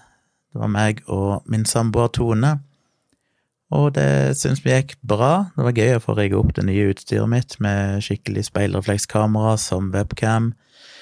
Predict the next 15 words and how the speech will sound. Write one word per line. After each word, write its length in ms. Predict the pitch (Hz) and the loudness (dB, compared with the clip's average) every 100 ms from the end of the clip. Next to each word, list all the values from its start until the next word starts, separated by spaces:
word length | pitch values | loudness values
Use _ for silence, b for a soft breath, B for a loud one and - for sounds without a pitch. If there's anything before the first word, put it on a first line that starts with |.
| B B B B _ _ 101 | B B B B _ _ 0
og 320 | 95 95 92 - | 2 0 -2 -6
få 140 | - | -2
lyset 480 | 92 95 - 95 - | 0 0 -2 -4 -2
alt 220 | 90 - | -4 -2
skikkelig, 560 | - 104 - 104 104 98 | -4 -4 -2 2 2 2
og 100 | 92 | 0
jeg 100 | - | 0
tror 100 | 165 | -2
det 100 | 127 | 2
ble 160 | 110 104 107 - _ _ b b - | 2 2 0 -4 _ _ b b -12
et 100 | - | -10
fint 520 | - - 107 113 - | -4 -2 0 -2 -2
og 200 | 107 98 | -2 0
proft 440 | - - - - - | 0 0 -6 -8 -2
bilde. 500 | 107 95 92 117 | 0 0 0 -2